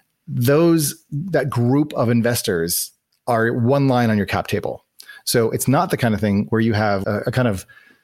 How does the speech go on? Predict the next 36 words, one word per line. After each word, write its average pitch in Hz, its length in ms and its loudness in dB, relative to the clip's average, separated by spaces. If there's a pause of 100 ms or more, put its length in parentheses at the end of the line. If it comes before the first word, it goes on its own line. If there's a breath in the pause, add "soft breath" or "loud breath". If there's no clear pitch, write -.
(380 soft breath)
huge, 156 540 4
enormous 123 320 4
party 156 300 2
round 92 440 2
where 113 260 0
now 113 120 0
you've 117 200 0
got 117 140 0
all 135 280 2
these 127 160 0
different 107 240 0
people 110 180 0
that 104 80 -2
you've 110 120 -2
got 110 80 0
to 98 80 -2
go 104 560 0
and 101 320 0
talk - 180 -4
to - 160 -2
and 95 100 -2
collect - 280 -4
information 87 420 -4
from. - 200 -8
Yes, 147 340 0
you 113 80 0
can 117 120 0
provide 107 460 0 (280 loud breath)
updates 120 360 -2
to - 80 -4
them 92 380 0
through 123 340 2
Republic 110 400 0
as 104 100 0
a 113 60 0
platform. 92 540 -2